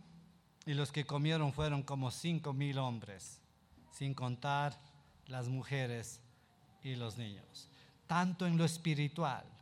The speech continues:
como en lo material, si no lo partes, si no te divides, si no eres pan partido,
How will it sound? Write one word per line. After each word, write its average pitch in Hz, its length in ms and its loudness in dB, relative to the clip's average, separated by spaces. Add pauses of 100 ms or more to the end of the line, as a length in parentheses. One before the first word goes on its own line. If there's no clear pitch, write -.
(240)
como 139 240 2
en 135 100 4
lo 127 100 2
material, 131 640 0
si 139 220 -2
no 156 160 2
lo 131 180 2
partes, - 720 -2 (1080)
si 190 180 4
no 208 180 8
te 180 160 4
divides, 156 840 2 (600)
si 185 200 4
no 208 120 6
eres 214 160 4
pan 196 280 4
partido, 151 720 2